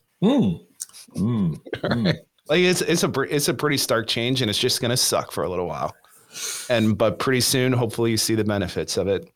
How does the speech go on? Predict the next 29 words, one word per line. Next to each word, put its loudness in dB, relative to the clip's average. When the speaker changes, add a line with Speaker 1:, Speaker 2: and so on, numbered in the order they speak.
Speaker 2:
I -2
guess. 0
Speaker 1:
Yeah, 2
that, 0
that's 2
an 2
interesting 2
point, -2
right, 0
dude? -2
That, -4
that -6
maybe 2
there 2
are 2
benefits, -6
right? -2
If -4
I -2
think 0
about -4
those -2
people -6
who -2
are 0
now -2
put -10
in -6
an -12